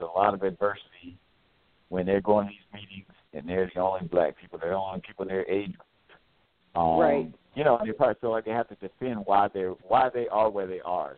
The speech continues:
Speaker 1: So when, when LeBron heard that comment, he probably took it personally. Uh, well, obviously took it personal because he's the one that has to hear from his buddies,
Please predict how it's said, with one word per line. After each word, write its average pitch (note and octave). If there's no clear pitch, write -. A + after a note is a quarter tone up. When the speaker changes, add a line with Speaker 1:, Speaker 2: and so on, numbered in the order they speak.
Speaker 1:
So F2+
when, F2+
when F2+
LeBron C3
heard C3
that G2+
comment, G2+
he G#2
probably A#2
took C3
it -
personally. C#3+
Uh, F#2
well, F#2
obviously B2+
took A#2+
it -
personal G2
because G#2
he's -
the A2+
one A#2
that G#2+
has A2
to G2+
hear G#2+
from A2
his A2
buddies, C3